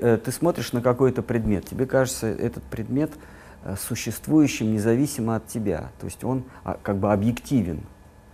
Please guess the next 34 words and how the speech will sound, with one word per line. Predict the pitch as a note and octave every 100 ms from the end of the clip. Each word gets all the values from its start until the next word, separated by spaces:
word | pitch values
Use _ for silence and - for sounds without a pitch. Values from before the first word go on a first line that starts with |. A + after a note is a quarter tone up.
| - - - - -
Э, | G2 F2 F#2+ F#2
есть | F#2 D3 D3+ -
ты | - A2+
или | G#2 G2
нет | B2 D#3
тебя, | - G#2+ G#2
это | G#2
всё | - A2
равно, | A2+ C#3 -
этот | A2 -
предмет | - A2 C3
всё | - G#2
равно | A#2
будет | A#2 G#2+ -
существовать, | - - G2+ F#2 -
допустим, | - F#2 G#2+ - -
как | G#2 G2+
этот | G2+ G2
микрофон. | G2+ G2+ G2+ - G2+ - - - - - -
Но | B2 G#2 D#2+ - - -
давайте | F#2+ G#2+ D#3 E3+ B2
разберём | A2 G#2 A#2+ C3+ E3 C3+
этот | B2 A2+
предмет | - A#2 G2+ B2 D3 D3+
на | A2
составляющие. | A#2 A#2 - A#2+ A#2 G2+ E2+ E2 - B2+ - - -
Он | C3+
состоит | D3+ B2 - A2 B2+ D3+
из | A#2+ A#2+
свойств. | - A2 F2+ - - -
Этот | G#2 -
предмет | - G#2+ A2+ F#2 -
чёрный, | - D#3 D#3+ C#3+ C#3+ B2+
круглый, | - A2+ C#3+ C3+ B2+ A#2 A2